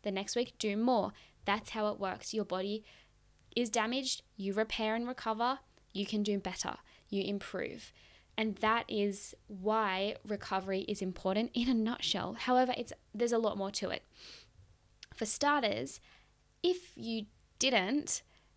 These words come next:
take that adequate rest, what do you think is gonna happen? Remember, you're going from baseline to below baseline. Without recovery or rest,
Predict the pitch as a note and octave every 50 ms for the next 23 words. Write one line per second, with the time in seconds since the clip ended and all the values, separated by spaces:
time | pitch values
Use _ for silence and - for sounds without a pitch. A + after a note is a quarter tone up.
0 | _ _ _ _ _ _ _ _ - - - B3 B3 A#3 - A#3+ A3 - - G3+
1 | G3 G#3 - A3 - - G3+ G3 G3+ A3 G3+ F#3+ A3 B3+ B3+ - - - - -
2 | - - - - G#3 G3 G#3 B3+ B3 - - A#3 A3+ A3 A3 G#3+ G3+ - F#3+ -
3 | G3 F#3 F#3+ F#3+ F#3+ F#3+ - - A2 A2+ A3+ - - - _ _ _ _ _ _
4 | _ _ _ _ _ _ _ - - A#3+ B3 B3 A#3+ A#3 A3+ G3+ F#3 F#3+ - -
5 | A3 A3 - G#3 G3+ G3+ G3+ G#3+ G#3+ - - G#3+ G#3+ A3+ A#3+ B3 A3+ - - _
6 | - B3 B3 C4+ C4 - - G#3 F#3+ F#3 G3+ G3+ - - - - B3 G#3 - A3
7 | A3 G#3 G3+ G3+ G#3 G3+ G3+ F#3+ F#3+ G#3 - - - - - F#3+ G#3 G#3 - A3
8 | G#3+ A3+ A3+ A3+ - - A#3 A3 - - B3 A#3 G#3+ A3 A3 G#3+ - G#3+ G3 G#3+
9 | G#3 F#3+ G3+ G3+ - - - -